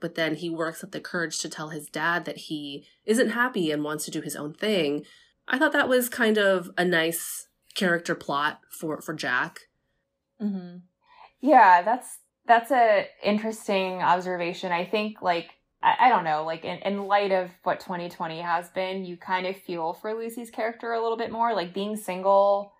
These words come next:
Speaker 2: I mean, I'm sorry, being single, but also, like, not having family during the holidays has gotta be really, really tough.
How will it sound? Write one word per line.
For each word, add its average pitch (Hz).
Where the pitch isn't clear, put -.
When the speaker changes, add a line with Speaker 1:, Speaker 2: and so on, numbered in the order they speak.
Speaker 2:
I 196
mean, 208
I'm 190
sorry, 147
being 214
single, 254
but -
also, 185
like, 180
not 170
having 170
family 226
during 208
the 220
holidays 226
has 185
gotta 165
be 165
really, 160
really 156
tough. 170